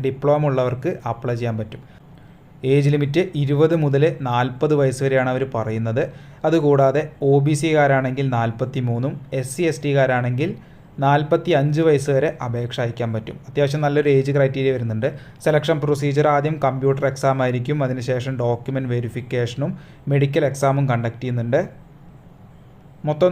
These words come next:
നൂറ് ക്വസ്റ്റ്യൻസ്, നൂറ് മാർക്കിന് തൊണ്ണൂറ് മിനിറ്റാണ് പരീക്ഷ നടത്തുന്നത്. മൾട്ടിപ്പിൾ ചോയ്സ്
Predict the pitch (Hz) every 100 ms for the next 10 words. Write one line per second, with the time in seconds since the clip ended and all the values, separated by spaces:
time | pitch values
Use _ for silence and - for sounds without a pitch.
0 | 170 170 175 170 165 165 180 165 156 156
1 | 160 151 147 156 170 147 151 160 160 170
2 | 156 143 156 147 147 135 131 123 147 135
3 | 123 127 127 123 151 151 139 131 131 143
4 | 143 165 160 147 139 139